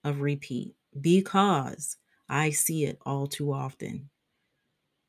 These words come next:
So a couple of other examples of beliefs that are not aligned with your goals are, "I can't do it.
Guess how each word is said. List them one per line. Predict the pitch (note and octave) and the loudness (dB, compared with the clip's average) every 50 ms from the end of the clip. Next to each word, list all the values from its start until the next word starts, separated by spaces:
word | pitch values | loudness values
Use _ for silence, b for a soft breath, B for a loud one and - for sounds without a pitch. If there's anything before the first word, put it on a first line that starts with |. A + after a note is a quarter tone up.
| _ _ _ _ _ _ _ _ _ _ _ | _ _ _ _ _ _ _ _ _ _ _
So | - - D#3+ | -6 -4 -4
a | D3 | 0
couple | - G#3 G3+ G3 A#3+ | 2 2 2 4 4
of | G#3+ - | 4 4
other | - F3+ F3+ F#3 | 4 4 6 6
examples | F3 E3 D#3 D3+ D3+ D3 C#3+ C#3+ - D3 C#3+ C#3+ | 4 4 2 2 2 2 2 0 0 -2 0 0
of | C#3+ C#3+ C#3+ C#3+ C#3 D3 - - | 0 0 0 -2 -4 -6 -6 -4
beliefs | D3+ C#3+ C#3+ C#3+ C#3 C#3 | -2 0 0 0 -2 -2
that | - - D3 D3 | -2 -2 -2 0
are | D3 | 0
not | D3 C#3+ C#3+ C#3+ | 0 0 0 0
aligned | C#3+ C#3 C#3+ C#3+ C#3 C#3+ C#3+ C#3+ C#3+ C#3+ C#3+ C#3+ b b b b b b _ | 0 -2 -2 -2 -2 -2 -2 -2 -4 -6 -8 -10 b b b b b b _
with | - D3 C#3+ - | -6 -6 -4 -2
your | D3+ D3 C#3+ | -2 -2 -2
goals | D3 D3+ C#3+ C#3 C#3+ C#3+ C#3+ | 0 0 0 0 0 0 0
are, | C#3+ C3+ C3+ - - | 0 0 0 -2 -2
"I | - D3+ | -2 -4
can't | C#3+ - - D#3 C#3 - - C#3 | -4 -4 -2 -2 -2 -2 -2 -4
do | C#3+ C#3+ B2+ - | -4 -4 -4 -4
it. | - - - | -8 -10 -12